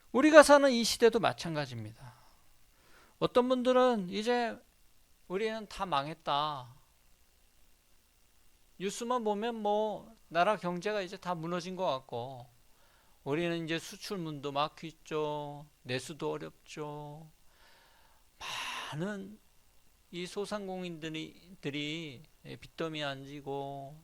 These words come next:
또 불까지 났죠. 얼마나 어려운 시대이고 이제 저성장 시대로, 마이너스 성장 시대로 갈 그런 문턱에 이미 접어들었다.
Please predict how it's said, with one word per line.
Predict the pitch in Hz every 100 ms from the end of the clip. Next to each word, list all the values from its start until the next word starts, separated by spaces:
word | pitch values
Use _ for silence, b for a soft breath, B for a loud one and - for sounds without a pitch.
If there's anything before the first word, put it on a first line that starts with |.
| -
또 | 143 -
불까지 | 139 131 156 147 156
났죠. | 127 123 - 147 143 147 147 165 165 -
얼마나 | 196 151 202 262 269
어려운 | 226 220 233 240
시대이고 | 214 - 226 214 202 180 180 175 170 180 135 - - _
이제 | 202 214
저성장 | - 185 208 208 208 214 214 208
시대로, | 196 - 185 139 139 117 117
마이너스 | 143 185 208 -
성장 | 185 196 196 196
시대로 | 180 - 190 175
갈 | - 156 160 - B B B B -
그런 | 175 165
문턱에 | 147 151 165 143 131 135 120
이미 | 131 143
접어들었다. | 139 135 131 127 123 - - 110 107 117 113